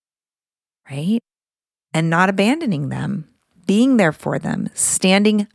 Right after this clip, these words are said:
beside them, being curious, helping them connect the dots,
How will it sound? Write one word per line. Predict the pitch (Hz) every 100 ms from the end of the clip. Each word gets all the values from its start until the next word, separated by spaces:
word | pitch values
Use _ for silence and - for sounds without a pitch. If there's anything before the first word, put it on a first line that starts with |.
| 196 147
beside | 180 170 - 175 269 220
them, | - - 147 _ _ _ _ _ _ _ _ _ _ _ _
being | 165 180 196
curious, | - 190 214 214 - -
helping | 156 160 185 180
them | 175 180
connect | - 170 156 -
the |
dots, | 165 190 214 - -